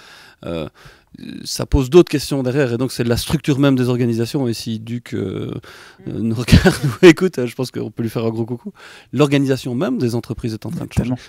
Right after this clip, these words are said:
Speaker 1: Mais ça, ça fera peut-être partie d'un autre, euh, d'un autre, euh,
Speaker 3: Ah
Speaker 1: sujet,
Speaker 3: oui,
Speaker 1: à un
Speaker 3: des
Speaker 1: autre moment
Speaker 3: questions.
Speaker 1: donné, l'organisation des entreprises, ça pourrait vraiment valoir le
Speaker 3: Et
Speaker 1: coup.
Speaker 3: on est là pour
Speaker 1: On a
Speaker 3: quatre
Speaker 1: encore
Speaker 3: heures, sortez
Speaker 1: quelques,
Speaker 3: les bières.
Speaker 1: on a encore quelques pourcents sur les batteries, donc s'il y a des questions, c'est le moment.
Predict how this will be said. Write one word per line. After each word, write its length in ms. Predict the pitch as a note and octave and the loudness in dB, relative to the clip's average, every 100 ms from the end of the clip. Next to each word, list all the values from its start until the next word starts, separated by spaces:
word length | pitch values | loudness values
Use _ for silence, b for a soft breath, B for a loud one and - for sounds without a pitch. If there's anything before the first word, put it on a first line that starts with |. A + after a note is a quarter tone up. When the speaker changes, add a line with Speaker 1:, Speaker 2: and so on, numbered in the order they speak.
| B | B
Speaker 1:
Mais 60 | |
ça, 120 | A2+ G#3 | 0 2
ça 140 | C#3+ | 0
fera 320 | - B2+ C#3+ | -2 -4 -4
peut-être 200 | - B2+ | -4 -6
partie 300 | - - C#3 - B B B - | -6 -8 -8 -8 B B B 2
d'un 220 | C#3 C#3+ | 4 6
autre, 280 | D#3+ D3+ C#3+ | 6 4 2
euh, 300 | B2+ A#2+ A#2 - B B B | 2 2 0 -4 B B B
d'un 200 | - A#2 | -2 0
autre, 340 | B2+ C#3 - A#2+ | 0 -4 -6 -6
euh, 320 | A2+ A2+ G#2+ | -2 -2 -2
Speaker 3:
Ah 60 | C3 | 0
Speaker 1:
sujet, 280 | G3 C4 D#3 | 4 8 8
Speaker 3:
oui, 60 | A#2 | 8
Speaker 1:
à 160 | A#2+ | 8
un 40 | B2+ | 10
Speaker 3:
des 60 | |
Speaker 1:
autre 100 | D#3 | 10
moment 120 | C#3+ C3+ | 10 8
Speaker 3:
questions. 60 | |
Speaker 1:
donné, 240 | C3+ C#3+ D#3 | 10 10 8
l'organisation 520 | C#3 C3+ C3 C3 E3 | 8 6 6 6 6
des 100 | C#3 | 6
entreprises, 460 | C3 C#3 - E3+ - | 6 4 2 0 2
ça 100 | C3+ | 0
pourrait 260 | C3 B2+ | 2 2
vraiment 520 | A#2+ A2+ B2 D3 C#3+ B2 | 0 0 2 4 4 4
valoir 300 | A#2 B2+ B2 | 4 4 2
le 140 | A#2 | 0
Speaker 3:
Et 60 | C#3+ | 2
Speaker 1:
coup. 60 | |
Speaker 3:
on 80 | D3 | 2
est 80 | D3 | 4
là 180 | D#3 D3 | 4 4
pour 200 | C#3 B2+ | 4 6
Speaker 1:
On 40 | |
a 40 | D3+ | 10
Speaker 3:
quatre 120 | F3 | 10
Speaker 1:
encore 140 | G#3 F#3 | 10 8
Speaker 3:
heures, 60 | D#3+ | 10
sortez 300 | D4+ C4 C4 | 10 10 10
Speaker 1:
quelques, 140 | B3 A#3+ | 10 12
Speaker 3:
les 40 | |
bières. 360 | F#3+ E3+ D3 D#3 | 10 10 10 10
Speaker 1:
on 60 | F#3 | 12
a 20 | |
encore 240 | F3+ C4+ | 12 10
quelques 320 | - D4 - | 10 8 10
pourcents 500 | A#3 A#3+ - B3+ G#3+ | 6 4 2 6 6
sur 160 | F3+ F3 | 6 2
les 100 | E3 | 4
batteries, 380 | D#3 D3 G#3 A3 | 6 4 2 2
donc 200 | F3 - | 0 0
s'il 180 | - A#3 | 4 8
y 20 | |
a 40 | |
des 100 | F#3+ | 8
questions, 380 | F#3 F3 - G3 | 6 0 0 0
c'est 160 | F#3+ F3+ | 2 4
le 60 | |
moment. 220 | E3 A#2+ | 6 4